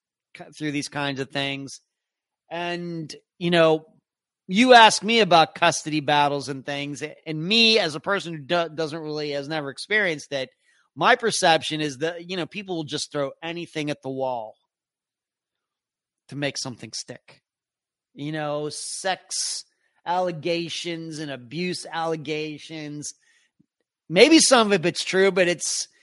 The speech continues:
it's really darkly humorous how all this stuff just happens to come out right, you know, at custody time. This is never something that came up during the marriage and they were years and years and years, and then suddenly they get divorced.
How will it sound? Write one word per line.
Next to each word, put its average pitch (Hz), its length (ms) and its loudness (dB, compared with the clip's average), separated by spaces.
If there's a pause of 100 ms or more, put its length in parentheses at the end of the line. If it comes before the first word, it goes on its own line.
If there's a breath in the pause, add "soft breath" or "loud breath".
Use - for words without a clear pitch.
(280 soft breath)
it's - 240 -4
really 247 300 2
darkly 220 540 2
humorous 175 640 2
how 160 140 4
all 180 200 8
this 190 200 -4
stuff 190 300 -2
just - 220 -10
happens 190 420 0
to - 60 -20
come 190 220 -4
out 185 280 -2
right, 170 440 0 (880 loud breath)
you 156 80 -4
know, 180 160 2
at 160 140 -6
custody 160 480 -2
time. 127 260 -12
This 139 180 -10
is 170 140 -10
never 240 340 4
something 233 440 -2
that 214 120 -10
came 214 220 -6
up 185 220 -4
during 175 240 -4
the 151 60 -8
marriage 220 840 2
and 151 260 -10
they 147 80 -10
were 147 120 -8
years 180 400 -6
and 196 100 -10
years 196 240 -4
and 180 120 -8
years, 175 360 0
and 156 100 -12
then 151 100 -10
suddenly 214 440 -2
they 190 100 -2
get 175 220 -6
divorced. 160 580 -2